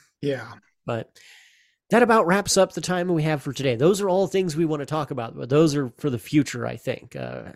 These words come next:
Speaker 2: talking about hierarchical leadership, bro culture, um, competition versus cooperation. That's all some stuff for some future episodes.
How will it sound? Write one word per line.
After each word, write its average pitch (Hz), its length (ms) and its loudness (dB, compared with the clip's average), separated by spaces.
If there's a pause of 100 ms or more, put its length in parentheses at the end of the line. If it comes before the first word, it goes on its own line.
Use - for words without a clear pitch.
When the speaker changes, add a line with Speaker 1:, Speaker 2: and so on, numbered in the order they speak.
Speaker 2:
talking 120 280 -10
about 117 220 -6
hierarchical 127 600 -4
leadership, 135 680 0
bro 131 380 2
culture, 139 760 0 (400)
um, 120 480 -2
competition 143 720 -2
versus 131 320 -2
cooperation. 135 960 0
That's 131 180 -6
all 151 140 0
some 131 220 -8
stuff - 340 -2
for 160 100 -4
some 143 180 -6
future 143 340 -2
episodes. 143 640 -2